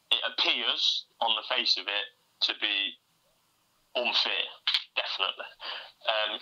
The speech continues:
even if, even if, and I, and I don't know, and I, I wouldn't ask or want you to, to comment, but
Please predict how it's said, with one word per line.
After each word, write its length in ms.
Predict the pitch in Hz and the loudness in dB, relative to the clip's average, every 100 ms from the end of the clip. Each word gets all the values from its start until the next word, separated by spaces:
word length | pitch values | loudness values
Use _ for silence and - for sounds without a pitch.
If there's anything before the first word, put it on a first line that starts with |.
| - | 0
even 300 | 185 185 175 | 0 2 2
if, 400 | 117 - - - _ _ | 0 0 -2 -4 _ _
even 400 | 180 226 226 202 190 120 | 0 2 2 0 0 0
if, 100 | - - - _ _ _ - | -2 -2 -4 _ _ _ 0
and 100 | 120 | 2
I, 80 | 135 | 4
and 400 | 131 - 123 139 | 2 2 2 4
I 100 | 139 | 4
don't 160 | 131 123 | 2 2
know, 180 | 117 110 | 2 4
and 80 | 107 | 4
I, 60 | 107 - 107 | 2 0 0
I 80 | |
wouldn't 240 | 117 113 110 _ _ _ _ _ _ 117 | 2 0 -4 _ _ _ _ _ _ 0
ask 260 | 113 - | 2 0
or 160 | 107 104 | 0 2
want 180 | 117 107 | 2 2
you 140 | 104 | -2
to, 180 | - 107 | -2 -4
to 380 | 95 - - - - | -4 -8 -10 -4 2
comment, 400 | 120 101 95 - | 4 4 0 0
but 100 | 113 | -2